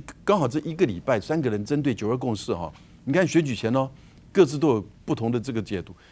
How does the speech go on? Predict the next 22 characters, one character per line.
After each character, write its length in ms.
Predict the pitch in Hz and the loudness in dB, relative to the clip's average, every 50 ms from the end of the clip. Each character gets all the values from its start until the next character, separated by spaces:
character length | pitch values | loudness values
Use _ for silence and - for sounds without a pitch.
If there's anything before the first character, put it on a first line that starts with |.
| - - _ | -20 -18 _
他 100 | - - | -4 -2
们 100 | 208 175 | -2 -2
还 160 | 143 123 127 | -2 -4 -6
真 220 | 131 - 185 175 165 | -2 0 2 2 4
的 140 | 131 107 - - - - - - - _ _ - - - - _ _ | 2 0 -2 -6 -14 -20 -20 -20 -20 _ _ -20 -20 -20 -20 _ _
看 180 | - - 220 160 | -2 0 2 4
到 140 | 143 156 131 | 4 4 4
美 160 | 104 92 85 | 2 0 -4
国 140 | 82 92 98 | -6 -6 -6
的 80 | 113 | -6
态 180 | 113 - 127 107 | -4 -4 -6 -6
度 220 | 90 101 104 87 | -4 -6 -6 -8
了， 40 | 73 - - - - - - - - - - - - - - - | -8 -12 -18 -20 -20 -20 -20 -20 -20 -20 -20 -20 -20 -20 -10 -2
也 160 | 113 117 113 | 0 0 0
知 220 | - - - 233 | 0 0 0 4
道 260 | 240 302 277 - - - - - - - - - _ _ | 6 6 6 6 2 -4 -16 -20 -20 -20 -20 -20 _ _
九 160 | - - 113 | -4 0 4
二 120 | 127 160 - | 4 4 6
共 200 | 131 180 156 127 | 6 4 4 4
识 240 | - - 139 120 95 | 2 0 0 -2 -2
其 440 | - - - - - 113 139 190 214 | -2 -4 -4 -2 -2 0 0 0 0
实 380 | 202 - - 104 95 104 107 | 0 -2 -4 -6 -6 -8 -8